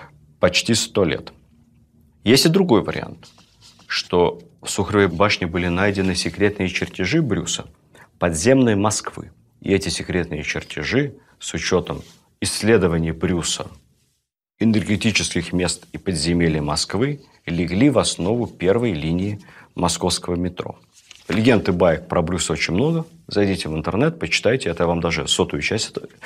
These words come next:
всего не рассказал. Но если говорить серьёзно, то на самом деле я думаю, что Брюс, конечно, был никаким не мистиком, а самым настоящим учёным, материалистом,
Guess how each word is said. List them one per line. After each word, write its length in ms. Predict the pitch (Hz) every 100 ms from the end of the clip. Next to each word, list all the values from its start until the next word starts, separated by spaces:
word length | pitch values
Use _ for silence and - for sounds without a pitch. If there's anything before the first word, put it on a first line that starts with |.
| -
всего 280 | - - 139
не 100 | 139
рассказал. 600 | 131 - 139 139 135 139 - - - - - -
Но 160 | 127 -
если 300 | 117 123 110
говорить 300 | 120 123 -
серьёзно, 360 | 143 180 131
то 120 | 95
на 100 | 104
самом 200 | 107 131
деле 180 | 120 113
я 40 | 110
думаю, 240 | 117 110
что 140 | -
Брюс, 240 | 101 117 123
конечно, 380 | - 107 101 104
был 120 | 107
никаким 400 | 104 104 101 101
не 80 | 104
мистиком, 640 | 170 165 85 - - -
а 240 | 85 80 -
самым 320 | - 135 104
настоящим 460 | 87 - 107 -
учёным, 480 | 80 - 95 87 - - _ _
материалистом, 840 | 80 85 87 82 101 160 - -